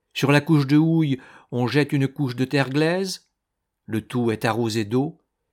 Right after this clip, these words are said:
et les femmes, chaussées de lourds sabots, piétinent cette boue jusqu'à ce que la pâte soit liée.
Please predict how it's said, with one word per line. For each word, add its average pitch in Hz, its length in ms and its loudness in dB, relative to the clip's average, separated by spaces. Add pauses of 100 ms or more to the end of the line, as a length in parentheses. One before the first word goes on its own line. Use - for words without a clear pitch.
(300)
et 117 100 -6
les 139 140 0
femmes, 104 500 -4 (280)
chaussées 170 420 2
de 139 100 0
lourds 151 340 0
sabots, 170 440 0 (440)
piétinent 156 540 0
cette 139 280 -6
boue 131 340 -4 (380)
jusqu'à 135 560 -2
ce - 100 -8
que 131 100 -4
la 117 140 -4
pâte 113 340 -4
soit - 280 -6
liée. 82 400 -10